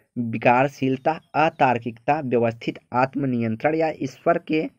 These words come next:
कृपादान प्रतीक रूप सांसारिक आर्थिक सफलता। तो नीचे दिए गए कूटों के अनुसार चयन करना है। तो एक, दो, तीन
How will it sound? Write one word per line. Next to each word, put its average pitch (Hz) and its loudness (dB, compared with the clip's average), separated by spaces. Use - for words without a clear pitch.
कृपादान 135 2
प्रतीक 127 -6
रूप 143 -4
सांसारिक 123 -2
आर्थिक 113 -4
सफलता। 107 -6
तो 123 -4
नीचे 123 -2
दिए 127 0
गए 135 0
कूटों 127 -2
के 135 -6
अनुसार 120 -8
चयन 135 2
करना 110 -2
है। 110 -12
तो 117 -8
एक, 139 2
दो, 135 0
तीन 139 -4